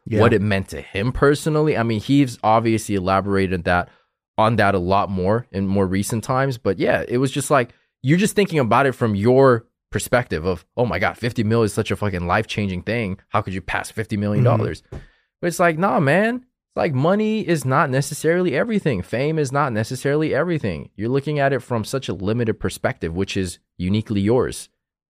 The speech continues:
Speaker 2: You're not, you're not looking at it from the person that it's actually affecting,
Speaker 1: Yeah.
Speaker 2: who, who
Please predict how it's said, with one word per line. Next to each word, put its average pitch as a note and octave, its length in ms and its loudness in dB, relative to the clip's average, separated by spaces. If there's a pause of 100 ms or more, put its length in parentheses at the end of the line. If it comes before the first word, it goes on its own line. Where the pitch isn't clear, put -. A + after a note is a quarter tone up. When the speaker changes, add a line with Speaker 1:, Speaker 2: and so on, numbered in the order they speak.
(180)
Speaker 2:
You're F#2 100 -2
not, A#2+ 280 0
you're F#2+ 120 -4
not A#2+ 180 -2
looking A#2 260 -2
at G#2+ 100 0
it F#2+ 100 -2
from G2+ 120 -2
the F2+ 80 -2
person - 380 -2
that E2+ 120 0
it's - 160 -12
actually F2 420 -4
affecting, G2+ 500 -4 (260)
Speaker 1:
Yeah. B2+ 140 -6
Speaker 2:
who, C3 200 4
who C3+ 280 2